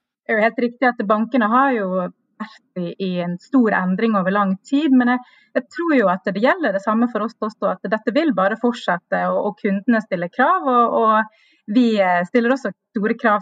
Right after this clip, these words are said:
til, eh, til hva vi ønsker å være med på. Det vil si at det kommer nye aktører inn som hele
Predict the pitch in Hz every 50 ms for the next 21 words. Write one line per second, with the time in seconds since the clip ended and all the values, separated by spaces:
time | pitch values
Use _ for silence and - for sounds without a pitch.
0 | - _ - 185 170 170 170 165 165 160 160 165 170 165 170 175 _ - 196 185
1 | 196 202 190 170 180 175 170 175 175 180 - _ 233 208 180 170 165 170 175 180
2 | 185 180 180 _ - 170 170 190 - - 381 320 - 294 247 254 - 262 247 233
3 | 233 226 226 233 233 220 208 - _ 226 208 202 196 190 196 202 196 202 190 -
4 | 202 196 208 208 196 202